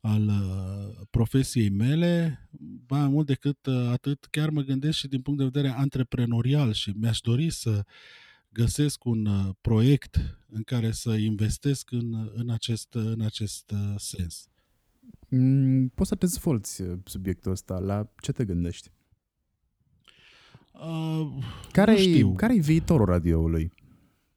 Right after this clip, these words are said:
Speaker 1: <laughs> Viitor-, viitorul radioului, da. Uh,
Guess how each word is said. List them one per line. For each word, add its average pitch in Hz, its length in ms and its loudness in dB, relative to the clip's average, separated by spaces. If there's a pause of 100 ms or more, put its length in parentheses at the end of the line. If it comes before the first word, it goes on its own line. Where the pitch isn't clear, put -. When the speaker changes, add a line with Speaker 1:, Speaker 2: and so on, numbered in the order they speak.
(1400)
Speaker 1:
<laughs> - 2000 -6
Viitor-, 131 680 -2
viitorul 139 520 -4
radioului, 123 680 -6
da. 120 300 -6 (1080)
Uh, 151 220 -8